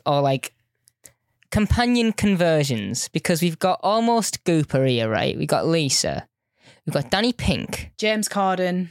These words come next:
Speaker 1: James Corden almost gets it. Uh, Bill.
Speaker 2: Bill. Yeah.
Speaker 1: Because I put this, I, I, I have a note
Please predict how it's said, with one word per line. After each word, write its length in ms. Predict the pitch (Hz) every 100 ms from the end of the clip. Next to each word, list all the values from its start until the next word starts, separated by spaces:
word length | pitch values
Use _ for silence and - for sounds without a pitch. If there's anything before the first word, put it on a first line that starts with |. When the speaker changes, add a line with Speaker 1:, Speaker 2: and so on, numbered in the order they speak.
| -
Speaker 1:
James 320 | 185 226 -
Corden 360 | 208 180 175
almost 360 | 170 165 160 151
gets 300 | 160 151 -
it. 240 | 165 175 - _ _ - -
Uh, 220 | 151 151
Bill. 340 | 151 185 196
Speaker 2:
Bill. 540 | 214 202 196 208 208 208 196 -
Yeah. 200 | 202 196
Speaker 1:
Because 240 | 220 247
I 140 | 262 247
put 340 | - 262 -
this, 240 | 170 165 -
I, 200 | 180 -
I, 240 | 175 202 -
I 340 | 170 190 196 175 - -
have 180 | 165 202
a 60 |
note 520 | 196 180 190 175 139